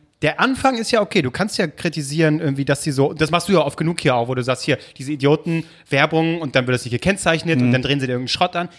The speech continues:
Speaker 1: das ist ja okay. Aber wenn ich dann nicht aufhöre, raufzutreten und dann irgendwie vom Anwalt und das war jetzt ja wieder,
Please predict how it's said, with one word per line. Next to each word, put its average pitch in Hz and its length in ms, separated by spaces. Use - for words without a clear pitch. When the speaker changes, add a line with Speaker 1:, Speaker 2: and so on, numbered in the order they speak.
Speaker 1:
das - 160
ist 156 100
ja 139 140
okay. 156 360
Aber 139 220
wenn 175 100
ich 180 120
dann 139 140
nicht 143 180
aufhöre, 185 520
raufzutreten - 840
und 135 140
dann 160 120
irgendwie 165 460
vom 143 240
Anwalt 165 400
und 156 120
das 139 140
war 156 80
jetzt 151 200
ja 151 120
wieder, 143 300